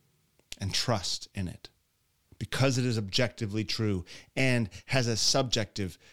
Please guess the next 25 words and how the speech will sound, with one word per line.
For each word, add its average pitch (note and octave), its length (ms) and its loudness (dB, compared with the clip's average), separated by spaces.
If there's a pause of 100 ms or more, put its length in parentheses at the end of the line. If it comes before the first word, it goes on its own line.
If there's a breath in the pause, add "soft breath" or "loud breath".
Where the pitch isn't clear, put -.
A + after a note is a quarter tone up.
(100)
consequence B2+ 720 0
for G#2+ 200 0
our F#2+ 160 4
reality. F#2 640 0 (400 loud breath)
Knowledge, A2+ 600 2
assent, F#2 520 0 (280)
trust. - 520 -6
Okay, A2 320 2
so A#2+ 340 4 (600 loud breath)
now C#3 280 4 (840)
let's C3 160 2
take E3 240 8
all F3 320 10
of D#3 140 6
this A#2+ 240 4
talk - 420 -4 (220)
of A2 120 -2
faith - 520 -2 (220)
that A#2 100 4
we've A#2+ 100 6
had A#2+ 220 4
so A#2+ 180 2
far, G2 340 -2
and A2+ 100 0
let's, B2+ 200 2